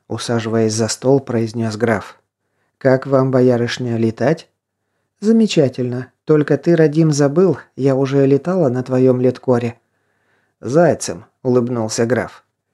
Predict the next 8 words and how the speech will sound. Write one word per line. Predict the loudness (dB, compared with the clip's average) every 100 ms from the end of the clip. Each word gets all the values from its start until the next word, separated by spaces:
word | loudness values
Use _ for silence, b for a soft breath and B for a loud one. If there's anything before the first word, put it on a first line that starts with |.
| _ _ _ _ _
Константин | -10 -8 -4 -4 -4 -6
тоже | -4 -4 -4
улыбнулся. | -2 -2 -2 -4 -8 -8 -10 -12 _ _ -8
И | -6
тут | -4 -2 -2
безбилетников | 0 0 2 2 2 0 -4 -4 -6
называли | -6 -6 -6 -8 -8 -8
зайцами. | -4 -4 -4 -10 -12 -14